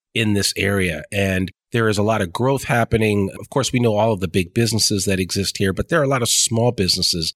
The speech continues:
that will eventually be big. And I think a lot of it has to do with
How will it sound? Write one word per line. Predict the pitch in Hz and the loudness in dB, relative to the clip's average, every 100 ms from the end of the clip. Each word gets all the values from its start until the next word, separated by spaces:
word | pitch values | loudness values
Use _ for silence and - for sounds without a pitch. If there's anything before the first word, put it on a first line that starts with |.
| _ | _
that | 120 120 | -4 0
will | 113 107 | 2 2
eventually | 92 117 - 107 | 2 0 0 0
be | 92 95 | 0 -2
big. | 92 107 104 | -2 -2 0
And | 95 | 0
I | 101 | 0
think | - 104 - | -2 -4 -6
a | 95 | -6
lot | 101 104 | -2 0
of | 113 | 0
it | 104 101 | 0 0
has | 82 - | -2 -2
to | - | -4
do | 92 104 101 | -2 -2 0
with | 95 | 0